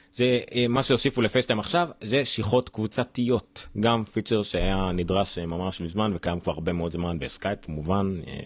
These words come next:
אה, ועוד. אפשר, אה, מספר אנשים, לעלות לפייסטיים ביחד. איך עושים את זה? מתוך, אה, עד כמה שהבנתי, מתוך קבוצות ב-iMessage. זאת אומרת, יש לכם קבוצה ב-iMessage, שאתם מדברים עם, אה, שלושה, ארבעה, שלושים ושתיים אנשים,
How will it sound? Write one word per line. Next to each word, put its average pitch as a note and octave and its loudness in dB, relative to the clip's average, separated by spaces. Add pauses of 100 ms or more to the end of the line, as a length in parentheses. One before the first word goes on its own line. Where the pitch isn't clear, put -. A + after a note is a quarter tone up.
(200)
אה, D#2 -6 (100)
ועוד. C#3+ 2 (420)
אפשר, C3+ 4 (440)
אה, G#2+ 4
מספר C3+ 2
אנשים, E3+ -2 (200)
לעלות B2+ 2
לפייסטיים C#3+ 2
ביחד. B2 2
איך C#3 0
עושים C#3 2
את F3+ -2
זה? G3+ 2
מתוך, A2 -2
אה, C3 2
עד A2 -8
כמה C3 0
שהבנתי, C#3+ 2
מתוך C#3 0
קבוצות C#3+ 2
ב-iMessage. C3+ 0
זאת - -16
אומרת, A#2+ 0
יש B2 -4
לכם B2 0
קבוצה G2 0
ב-iMessage, C#3 0
שאתם - -8
מדברים F#2+ 2
עם, E2+ 0
אה, D2+ -4
שלושה, - -2
ארבעה, F#2 4 (380)
שלושים A#2+ 0
ושתיים F#2 2
אנשים, E3+ -2